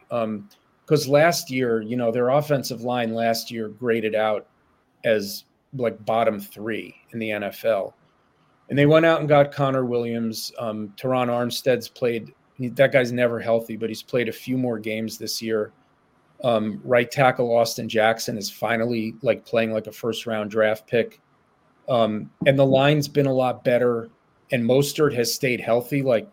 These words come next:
for almost the first time in his career. And Achane has been a good shot in the arm. I, I think it is important for them. You, you mentioned the injuries on defense. Um, the more their offense can stay on the field, the better. And they have this quick strike offense. So a lot of times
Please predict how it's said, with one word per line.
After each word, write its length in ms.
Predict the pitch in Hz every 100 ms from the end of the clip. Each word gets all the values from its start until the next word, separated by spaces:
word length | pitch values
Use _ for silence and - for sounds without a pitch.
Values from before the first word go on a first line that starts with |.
| -
for 260 | 117 107 -
almost 420 | 120 117 113 -
the 60 | -
first 340 | - 113 -
time 240 | 123 113 113
in 80 |
his 140 | 107 -
career. 420 | - 123 127 123
And 140 | 107
Achane 500 | 117 - - 123 120
has 140 | 120 113
been 180 | 123 113
a 40 |
good 340 | 113 117 113 - _ _ _ _ _ _ -
shot 260 | 156 139
in 60 | 120
the 160 | 120
arm. 340 | 123 120 113 113 131
I, 60 |
I 140 | - 143
think 200 | 214 220
it 120 | 196
is 160 | 180 165
important 440 | 147 151 147 147
for 140 | 135
them. 220 | 120 113 110
You, 140 | 117
you 120 | 120
mentioned 420 | 127 147 147 143
the 120 | 131 123
injuries 420 | 127 127 123 123
on 180 | 113 104
defense. 760 | 120 123 120 110 101 - - -
Um, 420 | 127 107 104 101 _ _ _ _
the 80 | 131
more 260 | 139 151 156
their 200 | 147 135
offense 440 | 131 - 127 120
can 160 | - 113
stay 320 | - 131 131
on 160 | 123
the 60 | 117
field, 480 | 113 127 113 104 -
the 60 |
better. 320 | 101 139 151 120
And 100 | 113
they 80 |
have 260 | 120 147 147
this 200 | 135 -
quick 340 | - - 143
strike 320 | - - 120 117
offense. 500 | 120 135 107 - -
So 160 | 117
a 40 | 113
lot 200 | 120 135
of 80 |
times 520 | 139 117 110 101 101